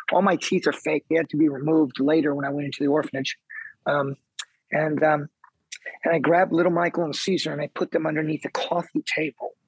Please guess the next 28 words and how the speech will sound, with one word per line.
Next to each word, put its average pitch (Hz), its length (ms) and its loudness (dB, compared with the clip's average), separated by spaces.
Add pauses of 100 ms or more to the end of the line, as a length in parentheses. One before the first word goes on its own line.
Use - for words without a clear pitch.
(960)
and - 140 -10
stand 175 340 0
in 156 100 -2
front 175 260 0
of 156 80 2
them 127 280 -4
to 160 100 0
guard 160 460 4
my 147 220 -2
two 185 220 4
little 165 180 2
brothers 147 500 0
under 175 360 2
a 156 80 0
coffee 160 380 0
table 143 360 -6
to - 80 -8
sleep. 156 640 -2 (960)
So - 140 0
I 202 40 4
was 226 160 2
an 240 100 0
adult 156 580 -2 (600)
when 156 180 -4
I 156 80 -2
was 135 120 -2
very 143 380 0
young. 120 340 -6